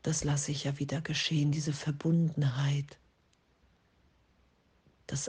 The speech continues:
alles kommuniziert, dass die Form bedeutungslos ist,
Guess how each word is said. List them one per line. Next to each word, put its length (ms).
alles 480
kommuniziert, 1040
dass 160
die 140
Form 880
bedeutungslos 1040
ist, 440